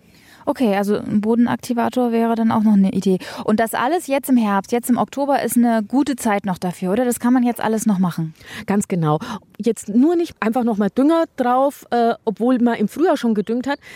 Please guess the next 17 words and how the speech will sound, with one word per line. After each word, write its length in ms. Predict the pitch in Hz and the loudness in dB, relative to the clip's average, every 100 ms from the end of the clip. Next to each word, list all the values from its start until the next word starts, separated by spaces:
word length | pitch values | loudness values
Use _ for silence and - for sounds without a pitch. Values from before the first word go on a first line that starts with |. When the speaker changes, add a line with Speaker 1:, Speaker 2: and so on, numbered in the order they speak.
| - - | -14 -4
Speaker 2:
denn 120 | 254 | 0
der, 220 | 262 240 | 2 0
der 220 | - 214 | -2 -4
Dünger 300 | 196 247 311 | -2 -2 -2
konnte 300 | 240 247 247 | 0 -2 -2
sich 240 | 226 277 254 | -4 -4 0
ja 80 | |
nicht 180 | 240 233 | 0 0
lösen. 480 | 220 277 320 196 160 | 2 2 2 0 -6
Also 180 | 196 220 | -6 -4
der 180 | 240 226 | -4 -2
war 160 | 240 | 0
ja 120 | 277 247 | 0 0
einfach 380 | 269 285 277 | -2 -4 -6
so 300 | - 277 294 262 _ | -2 0 0 0 _
im 120 | - 208 | -4 0
Boden, 340 | 226 269 | 0 0